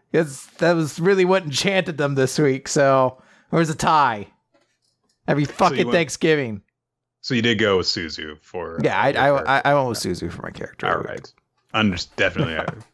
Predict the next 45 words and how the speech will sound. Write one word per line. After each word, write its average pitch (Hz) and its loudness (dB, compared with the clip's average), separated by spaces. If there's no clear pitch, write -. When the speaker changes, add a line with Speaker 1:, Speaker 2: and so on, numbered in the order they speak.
Speaker 1:
<laughs> - -14
Speaker 2:
I - -12
grok - -8
that. - -10
Yeah. - -10
Speaker 1:
No, - 2
everyone 180 2
enjoyed 131 0
it. 82 -6
I'm 92 -6
very 101 0
happy - -8
for - -8
'em. - -20
Speaker 2:
All 107 -2
right. - -10
Speaker 1:
They're 208 4
wrong, 202 2
but 139 0
I'm 131 0
happy 135 -2
for - -18
'em. - -20
Speaker 2:
Uh, 139 4
that 160 2
is 185 0
gonna 170 2
do 120 0
it 147 0
for 120 0
Weekly 117 -4
Manga 104 -2
Recap. 107 -2
Thank 110 0
you 110 -2
guys 92 0
for, 87 -2
uh, 90 -4
joining 90 -2
us. - 0
We 90 0
record 110 0
the 95 -2
show 104 0
Wednesdays, 95 -2